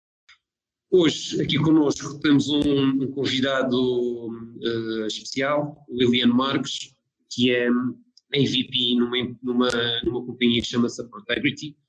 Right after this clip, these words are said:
Hum, a Protegrity é uma empresa líder mundial no que diz respeito à proteção de dados, hum, e tem várias soluções, eh, no seu portfólio, eh, que respondem, de certa forma, hum, a este tema da proteção de dados,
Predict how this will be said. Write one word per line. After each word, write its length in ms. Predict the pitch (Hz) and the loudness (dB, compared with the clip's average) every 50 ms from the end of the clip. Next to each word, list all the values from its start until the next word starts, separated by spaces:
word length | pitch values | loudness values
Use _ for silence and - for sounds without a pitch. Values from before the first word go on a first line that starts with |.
| _ _ _ _ _ _ - | _ _ _ _ _ _ -4
Hum, 500 | 135 139 131 127 131 131 127 131 131 131 131 - - | -2 2 4 4 4 4 2 0 -4 -4 -8 -8 -8
a 60 | - | -6
Protegrity 680 | - 147 143 147 151 139 143 151 147 - - 139 139 | -4 -4 -4 -4 -2 -2 0 -2 -2 -2 -4 -2 -2
é 40 | 135 | 0
uma 120 | 139 135 131 | 2 2 2
empresa 540 | 131 135 139 143 123 110 127 131 127 127 123 123 127 120 | 2 2 2 0 -2 -4 -4 -6 -4 -4 -2 -2 -4 0
líder 260 | 123 143 139 127 - | 0 0 2 4 4
mundial 640 | 135 135 131 127 117 123 117 120 - - - - _ | 4 6 4 4 2 0 -2 -2 -2 -4 -8 -16 _
no 160 | 131 135 131 135 | -4 -4 -4 -4
que 60 | - | -4
diz 140 | 131 120 - | -6 -6 -6
respeito 460 | - - - - 135 127 123 - - _ - 120 123 - | -6 -10 -8 -4 -2 -2 -2 -4 -6 _ -20 -18 -10 -4
à 340 | 127 120 117 113 113 113 | -2 -2 -2 -2 -4 -6
proteção 460 | 110 - - - 127 - - 123 120 117 | -8 -10 -6 -6 -6 -6 -4 -6 -6 -6
de 60 | 107 | -6
dados, 300 | 113 110 113 117 - - - - - _ _ _ _ _ _ _ - | -4 -4 -4 -4 -4 -8 -12 -12 -16 _ _ _ _ _ _ _ 0
hum, 440 | 131 127 127 127 127 127 127 127 127 - | 2 2 4 4 4 2 2 0 -2 -4
e 120 | 131 131 | -6 -4
tem 180 | - 135 127 120 | 0 0 0 2
várias 300 | - 131 131 123 127 - | 0 0 0 0 -2 -2
soluções, 680 | - 131 113 - - 127 123 120 120 120 - - - | -4 -6 -6 -4 -2 0 0 0 0 -2 -4 -8 -12
eh, 680 | 127 - 123 117 117 113 113 113 113 113 113 113 117 113 | -10 -6 -4 -4 -2 -2 -4 -4 -6 -6 -8 -8 -8 -8
no 120 | 117 117 | -8 -10
seu 220 | - - - - - | -8 -4 -4 -4 -4
portfólio, 760 | - 113 - - - - - 120 117 117 104 104 107 113 113 - _ _ _ 113 110 | -4 -10 -12 -12 -12 -4 0 0 0 0 -2 -4 -12 -20 -20 -20 _ _ _ -20 -16
eh, 400 | 110 110 110 110 107 107 104 104 104 _ _ _ _ - | -14 -14 -12 -12 -12 -14 -16 -18 -20 _ _ _ _ -12
que 80 | - | -8
respondem, 560 | - - - - - 120 120 117 107 107 107 107 | -6 -6 -8 -8 -8 -10 -8 -8 -8 -10 -10 -12
de 80 | - | -12
certa 260 | - 117 - _ - 113 - - - | -12 -14 -14 _ -20 -20 -20 -18 -10
forma, 320 | - 110 113 110 110 110 | -10 -6 -4 -2 -4 -4
hum, 540 | 113 - 113 113 110 110 107 110 107 110 110 _ - | -4 -8 -8 -4 -4 -4 -4 -6 -10 -14 -14 _ -4
a 40 | 113 | -2
este 200 | 113 - 330 - _ _ _ - | -2 -2 -4 -10 _ _ _ -6
tema 320 | 120 110 110 110 110 - - _ _ _ _ _ - | -4 -2 -2 -2 -4 -4 -8 _ _ _ _ _ -18
da 80 | 107 | -18
proteção 360 | - - - - - - - _ | -18 -16 -14 -14 -14 -14 -14 _
de 80 | 339 311 | -14 -4
dados, 400 | 123 127 127 120 - - - | -2 -2 -2 -2 -2 -8 -12